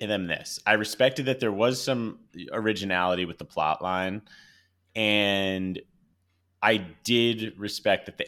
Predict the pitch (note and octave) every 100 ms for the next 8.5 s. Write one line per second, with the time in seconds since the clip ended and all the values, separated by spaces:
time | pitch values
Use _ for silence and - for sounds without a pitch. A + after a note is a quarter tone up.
0 | - G#2 G#2 G2+ F#2+ F2+ F2 E2 - -
1 | _ E2 G2 F#2 F2 E2 F#2 E2+ E2 F2+
2 | C3 A#2+ G#2 G2 F2 - - D2+ - -
3 | - F#2+ F#2 - - - _ _ _ _
4 | _ _ _ _ - A#2 G#2 G#2+ F#2+ D2+
5 | C#2+ D#2 F#2 F#2 F2+ E2+ - E2+ E2+ E2+
6 | D#2 D#2 G2+ G2 F2+ F2 E2+ - F#2 G#2
7 | G#2 - G#2+ G2 F2 E2+ D2 - - E2+
8 | G2 F2 E2+ E2 D2+